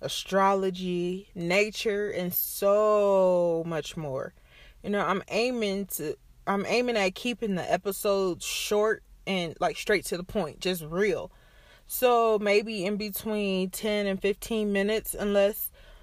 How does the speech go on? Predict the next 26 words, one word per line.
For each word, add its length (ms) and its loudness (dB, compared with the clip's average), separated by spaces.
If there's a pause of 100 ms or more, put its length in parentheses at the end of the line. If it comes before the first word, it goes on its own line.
(240)
we 140 2
have 140 6
a 60 2
guest 580 6
or, 540 4 (1300)
um, 460 2 (560)
a 120 6 (100)
question 440 4
and 160 2
answer 340 2
day 360 8
where 520 6
I 120 4
just 500 -4
decide 440 2
I 20 2
wanna 320 0
do 400 -2
a 100 2
thirty 340 2
minute 300 0
episode 560 2
of 140 -10
question 340 0
and 140 -2
answers. 760 -2